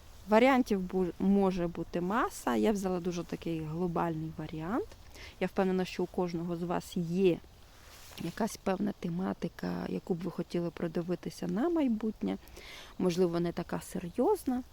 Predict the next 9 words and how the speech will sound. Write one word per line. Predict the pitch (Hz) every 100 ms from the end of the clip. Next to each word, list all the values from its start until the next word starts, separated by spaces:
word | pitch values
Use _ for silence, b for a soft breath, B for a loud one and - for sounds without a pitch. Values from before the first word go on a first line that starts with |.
| - - - -
Візьміть, | 294 220 190 175 -
проробіть, | - 233 240 214 185 -
пробудуйте | - 208 190 196 180 185 - 175
свої | - 175 170
діаграми, | 156 180 156 165 190 262 285 233
списки, | - - 254 269 - -
попрацюйте. | - - - - - 277 294 - 226 B B B B B B B B B -
І, | 220 240
е, | 247 220 185 180 185